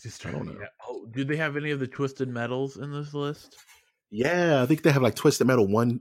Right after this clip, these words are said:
Speaker 2: or two or something like
Speaker 1: Oh,
Speaker 2: that.
Speaker 1: yeah. <laughs>
Speaker 2: That's what I'm
Speaker 1: That's gonna
Speaker 2: saying,
Speaker 1: be good.
Speaker 2: dude.
Speaker 1: Yeah.
Speaker 2: This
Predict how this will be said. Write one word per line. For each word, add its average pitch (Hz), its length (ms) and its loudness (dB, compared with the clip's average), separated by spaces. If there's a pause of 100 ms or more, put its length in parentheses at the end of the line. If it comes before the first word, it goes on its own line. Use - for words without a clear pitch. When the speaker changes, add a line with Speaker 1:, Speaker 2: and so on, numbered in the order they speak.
Speaker 2:
or 101 140 4
two 120 300 2
or 92 80 4
something - 260 -6
like 78 180 -6
Speaker 1:
Oh, - 60 -8
Speaker 2:
that. - 200 -8
Speaker 1:
yeah. 113 580 -8 (360)
<laughs> 131 200 -18
Speaker 2:
That's 139 240 -2
what 117 80 -4
I'm - 60 -2
Speaker 1:
That's 139 100 -6
gonna 120 100 2
Speaker 2:
saying, 131 60 2
Speaker 1:
be 104 80 0
good. 95 100 -2
Speaker 2:
dude. 120 240 2
Speaker 1:
Yeah. 120 200 -2
Speaker 2:
This 95 140 -8